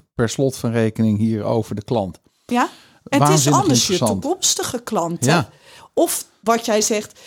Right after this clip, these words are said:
Speaker 2: je kan denken, "Het is je toekomstige klant." Ik denk dat je ook kan nadenken, "Wat betekent dit voor volgende generaties, hè? Het product wat ik heb,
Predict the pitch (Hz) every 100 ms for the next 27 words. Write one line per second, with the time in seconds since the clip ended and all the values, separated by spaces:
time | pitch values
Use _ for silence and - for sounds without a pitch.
0 | - - 233 254 233 202 208 233 220 233
1 | 214 - 208 196 - 196 285 339 302 277
2 | - 302 403 - - _ _ - 240 247
3 | - - - 240 233 202 202 190 196 220
4 | 214 214 226 214 - 208 - 202 196 233
5 | 196 220 190 - 190 196 190 220 294 320
6 | - 302 - 233 226 240 - 226 226 -
7 | 220 247 -